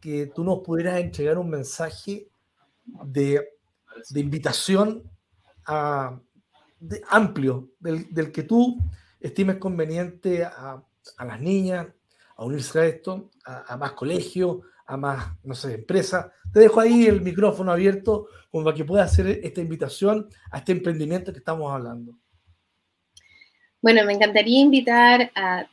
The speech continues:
Speaker 2: todos y todas las personas que tienen como ese gen emprendedor o esas ganas de cambiar el mundo a que conozcan más sobre el, lo que hacemos en Tecnovation, en tecnovation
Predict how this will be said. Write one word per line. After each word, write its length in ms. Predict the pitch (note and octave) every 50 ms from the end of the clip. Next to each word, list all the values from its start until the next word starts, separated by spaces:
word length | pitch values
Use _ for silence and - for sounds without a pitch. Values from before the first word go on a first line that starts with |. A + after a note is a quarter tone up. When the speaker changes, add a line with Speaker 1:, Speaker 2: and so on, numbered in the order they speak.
| _ _
Speaker 2:
todos 480 | G3 G3 G3 G3+ G3+ G3+ G3 - -
y 60 | -
todas 440 | - F3+ F3+ F#3 F#3+ G3 G3 G3 G3 - _ -
las 200 | F3+ E3+ E3+ - - - - _ _
personas 460 | - F3+ - - G#3 F#3 F#3+ G3 G3 - _ -
que 320 | - F#3 F#3 F3+ E3+ - _
tienen 280 | - F3+ F3 F#3 F#3+ F#3+
como 180 | - F3+ F3+ F#3
ese 160 | F3+ - -
gen 240 | - - F#3+ F#3 F#3+
emprendedor 800 | G3 G3 F#3+ F#3 F3+ F3 E3+ E3+ F3 F3 F3 E3+ F3 E3+ F3 -
o 100 | - F3+
esas 260 | F3+ F3+ - G3+ F#3+ -
ganas 240 | F3 F3 F#3 G3
de 80 | F#3+ F3+
cambiar 260 | F3 E3+ F3 F3+ F3
el 120 | F3 F3 E3+
mundo 440 | E3+ F3 F3+ F3 F3 F3+ F#3 G3 - _ _ _ _ _ _ _ _ _ _ -
a 160 | G#3+ G#3 G3+ -
que 640 | - G#3+ G3+ G3 G3 G3 G3 G3 G3 F#3+ F#3 F#3 F3+ -
conozcan 480 | G3+ G3+ A#3 D4+ D4 - D4 C#4+ C4+
más 200 | B3 B3 B3 B3+
sobre 220 | - B3+ A#3 A#3 A3+
el, 280 | A3 A3 A3 - - G#3+
lo 100 | G#3 -
que 60 | G3
hacemos 360 | G3 - - G#3+ G#3+ A3 G3+
en 100 | G#3 G3
Tecnovation, 760 | - F3+ F3 F3+ E3+ E3+ E3+ F3+ G3 - - - A#3 A#3 A3+
en 100 | G3 F3+
tecnovation 760 | - F3+ F3+ F3+ F3 F3 F3+ F3+ - - G3+ G3 G3+ G#3